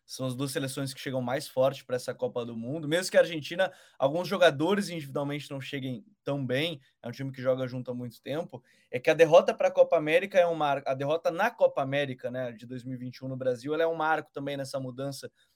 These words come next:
da seleção brasileira, seja na forma de jogar, seja em jogadores convocados, mas quando a gente começa a olhar esse time, Gabi, a gente olha assim, tá,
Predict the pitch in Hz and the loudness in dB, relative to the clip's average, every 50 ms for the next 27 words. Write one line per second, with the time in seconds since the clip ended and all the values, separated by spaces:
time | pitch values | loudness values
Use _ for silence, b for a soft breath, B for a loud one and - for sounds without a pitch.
0 | _ _ - 127 - - 139 131 123 - 135 131 127 127 123 110 117 117 113 127 | _ _ -10 -10 -8 -6 -8 -8 -6 -6 -6 -4 -4 -4 -4 -6 -6 -10 -8 -4
1 | 147 160 170 165 135 131 - - 143 143 139 139 127 - - 131 127 127 123 120 | -2 2 4 4 2 2 -4 -6 -10 -8 -6 -6 -6 -4 -2 -4 -2 -4 -8 -8
2 | 113 120 113 107 117 120 135 151 156 151 143 131 b b b b b - - - | -8 -10 -8 -4 0 2 4 6 6 4 4 2 b b b b b -16 -14 -6
3 | - 151 147 135 160 160 147 139 127 120 113 - - 131 131 131 143 135 135 123 | -4 -4 -2 4 4 6 6 6 2 0 -4 -10 -12 -12 -8 -6 0 0 0 0
4 | 123 131 127 123 - - - 131 131 120 120 - _ 123 123 151 175 175 139 135 | 0 -6 -10 -10 -12 -10 -10 -10 -8 -8 -10 -8 _ 0 2 4 4 2 0 -4
5 | 127 - - _ _ _ _ _ _ - 135 143 151 151 156 156 156 156 151 151 | -10 -14 -20 _ _ _ _ _ _ -8 -4 2 4 6 8 8 8 6 4 2
6 | 143 - - - - _ _ 180 214 226 233 226 208 202 - 185 180 175 175 175 | -2 -6 -10 -12 -14 _ _ -2 0 0 0 -2 -2 -4 -2 0 2 2 2 0
7 | 165 - 160 147 143 143 143 143 139 139 135 - - 123 - - - 151 170 190 | 0 -2 -4 -2 0 2 4 4 2 0 -2 -8 -12 -14 -14 -12 -10 -8 -8 -8
8 | 180 160 135 127 131 120 117 117 123 120 131 139 131 - 151 143 143 139 135 135 | -8 -8 -2 -2 -2 -2 -2 -4 -8 -10 -10 -10 -10 -4 -4 -2 -2 -4 -6 -10
9 | 131 117 107 - 151 139 117 | -14 -16 -6 -2 0 0 0